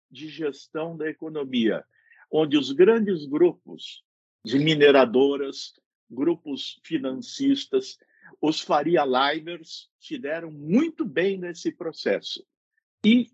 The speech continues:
quem vive do trabalho, da produção, eh,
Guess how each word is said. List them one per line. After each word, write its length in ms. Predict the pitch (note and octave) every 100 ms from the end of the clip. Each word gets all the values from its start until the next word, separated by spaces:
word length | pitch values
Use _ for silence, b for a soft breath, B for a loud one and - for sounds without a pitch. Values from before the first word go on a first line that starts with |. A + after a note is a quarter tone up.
| _
quem 240 | - G#3+ F#3
vive 260 | G3 F#3
do 160 | F3+ F3
trabalho, 680 | F3 D#3 C#3 D3+ D#3 C#3+ C3
da 180 | C3+ F3+
produção, 840 | E3 D3+ C3 B2 - D3 D3+ C#3+ _ _ -
eh, 380 | A#2 A#2+ -